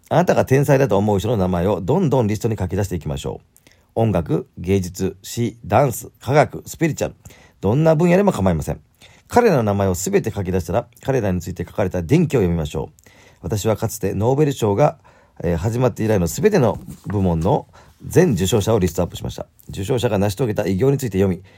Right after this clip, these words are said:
手に入る情報のすべてに目を通し、徹底的に調べました。リストに書いた偉大な人たちの伝記を読むことで、あなたはきっと偉大な人物と自分に共通点があることに気づき始めることでしょう。最初は想像だにしていなかった部分でも、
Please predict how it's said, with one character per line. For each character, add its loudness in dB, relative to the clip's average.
手 0
に 4
入 4
る 2
情 0
報 2
の 0
す -4
べ 2
て 0
に 2
目 2
を 2
通 -4
し、 -12
徹 -4
底 2
的 -4
に -2
調 0
べ 0
ま -2
し -10
た。 -10
リ 4
ス -4
ト 2
に 4
書 4
い 2
た 4
偉 -2
大 4
な 4
人 0
た 0
ち -8
の 2
伝 0
記 -2
を 2
読 2
む 0
こ -4
と -6
で、 0
あ 0
な 2
た 0
は 2
き -12
っ -10
と 2
偉 -8
大 6
な 2
人 2
物 -4
と -2
自 -6
分 2
に -2
共 2
通 -2
点 4
が 6
あ 8
る 2
こ -4
と 0
に 2
気 -4
づ -4
き -4
始 0
め 2
る -2
こ -6
と -6
で -6
し -10
ょ -8
う。 -20
最 4
初 0
は 6
想 4
像 6
だ 4
に 2
し -2
て -2
い 0
な -2
か -2
っ -4
た 0
部 -2
分 0
で 0
も、 -2